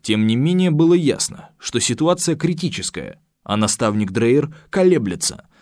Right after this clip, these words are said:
Тогда я решил привести в действие план на оба случая. Если он согласится открыть портал, и если нет.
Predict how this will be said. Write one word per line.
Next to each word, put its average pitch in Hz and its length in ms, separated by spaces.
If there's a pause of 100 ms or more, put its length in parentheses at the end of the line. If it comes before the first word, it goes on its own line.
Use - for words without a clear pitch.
(300)
Тогда 196 360
я 208 160
решил 170 360
привести 151 400
в 117 120
действие 127 480
план 110 480
на 107 240
оба 92 260
случая. - 680 (340)
Если 160 360
он 180 100
согласится 160 580
открыть 151 300
портал, 117 520 (180)
и - 120
если 104 340
нет. - 360